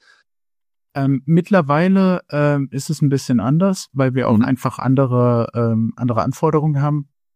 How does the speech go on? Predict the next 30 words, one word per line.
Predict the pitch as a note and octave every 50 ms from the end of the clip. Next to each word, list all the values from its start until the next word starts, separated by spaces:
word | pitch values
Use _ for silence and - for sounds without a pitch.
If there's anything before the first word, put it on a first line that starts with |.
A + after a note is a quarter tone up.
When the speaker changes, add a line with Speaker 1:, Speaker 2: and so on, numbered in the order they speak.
| _ _ _ _ _ _ _ _ _ -
Speaker 1:
Früher | - - D#3+ D3 C#3 B2
war | B2 B2+
es | B2 - C#3+
noch | C3 A2+
s-, | - - -
relativ | - A#2 - C3+ C3 B2+ A#2+ - B2 - -
einfach, | - C3 C3+ C#3 C3 - D#3+ D3+ - - -
äh, | - C3+ B2+ B2 A#2+ A2+ _ -
Speaker 2:
Ja. | - F2+ D3+
Speaker 1:
eben | C#3+ B2 B2+ B2+ B2+ B2 _ _ _ _ _ _ _ _ _ _ _ _ _ _ _ _ _
indem | - E3 D3 C3+ C#3+ C#3
du | C#3 C#3
auffällst, | D2+ A#2+ C#3 C3+ - - D#3+ D3+ E3 D#3 - - - - _ _ -
äh, | C#3 C#3 C3+ C3 C3 B2+ B2 - _ _ _
indem | - C3+ C3 B2 B2+ B2
du | B2+ B2
gute | - C3+ C3 C#3+
Contribution | C#3 D3 D3 C#3 - D3 D3 C#3 D3 D#3+ D3+ - - D#3
machst, | C#3+ C3+ C#3 C#3 B2+ - -
indem | A#2 C3+ B2 B2+ B2+ B2
du | B2+
irgendwie | A2 B2+ C#3 C#3 C#3 C3+ C3+
in | C3 C3
der | C3+ C3
Diskussion | C#3 C#3 - - C3 - C#3+ C#3+ C#3+ C#3
mit | C#3 B2+
dabei | C#3 C3+ B2 - B2+ C3 C3
bist | C3+ B2+ - -
und, | - C#3 C3 B2 B2 - -
und, | D3 C#3 C3+ C3 B2